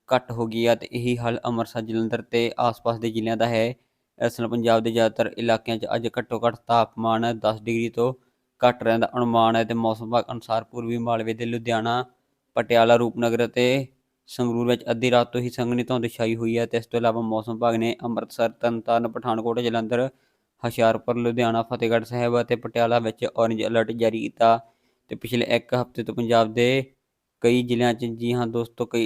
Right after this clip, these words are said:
ਇਲਾਕਿਆਂ 'ਚ ਕੜਾਕੇ ਦੀ ਠੰਡ ਨੇ ਰਿਕਾਰਡ ਤੋੜ ਦਿੱਤੇ ਹਨ। ਅੰਮ੍ਰਿਤਸਰ 'ਚ ਧੁੰਦ ਕਰਕੇ ਬਰਮਿੰਘਮ ਤੋਂ ਆਉਣ ਵਾਲੀ ਫਲਾਈਟ ਦੇ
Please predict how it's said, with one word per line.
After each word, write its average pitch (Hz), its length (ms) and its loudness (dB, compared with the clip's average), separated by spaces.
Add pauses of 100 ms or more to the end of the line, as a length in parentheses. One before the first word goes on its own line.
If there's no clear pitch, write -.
ਇਲਾਕਿਆਂ 120 400 -2
'ਚ 123 260 2 (480)
ਕੜਾਕੇ 120 320 2
ਦੀ 127 100 2
ਠੰਡ 120 300 -2
ਨੇ 120 140 0
ਰਿਕਾਰਡ 113 280 2
ਤੋੜ 117 200 2
ਦਿੱਤੇ 110 260 -6
ਹਨ। 113 200 -2 (100)
ਅੰਮ੍ਰਿਤਸਰ 117 400 -2
'ਚ - 160 -10
ਧੁੰਦ 120 180 -2
ਕਰਕੇ 117 360 -2
ਬਰਮਿੰਘਮ 117 560 -2
ਤੋਂ 113 120 -10
ਆਉਣ 120 160 -4
ਵਾਲੀ 113 180 -2
ਫਲਾਈਟ 113 460 0 (160)
ਦੇ 117 280 4